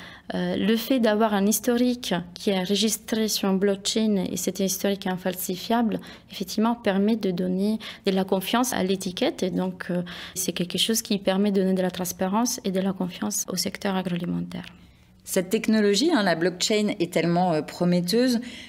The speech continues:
Speaker 2: que le gouvernement français a même lancé en deux mille dix-neuf une mission blockchain. Quel est le but de cette mission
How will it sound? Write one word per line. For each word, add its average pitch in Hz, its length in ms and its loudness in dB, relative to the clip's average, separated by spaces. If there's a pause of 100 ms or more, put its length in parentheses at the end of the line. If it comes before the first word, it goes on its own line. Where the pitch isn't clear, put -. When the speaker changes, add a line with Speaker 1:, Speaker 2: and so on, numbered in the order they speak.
(140)
Speaker 2:
que 190 100 0
le 185 140 4
gouvernement 196 580 4
français 208 320 0
a 247 60 4
même 180 240 4
lancé 262 420 2
en 190 80 4
deux 175 120 2
mille 175 180 2
dix-neuf 185 460 0
une 170 200 2
mission 214 640 2
blockchain. 160 760 -2 (580)
Quel 226 160 4
est 254 80 6
le 247 100 6
but 226 220 2
de 202 100 2
cette 202 220 0
mission 247 560 4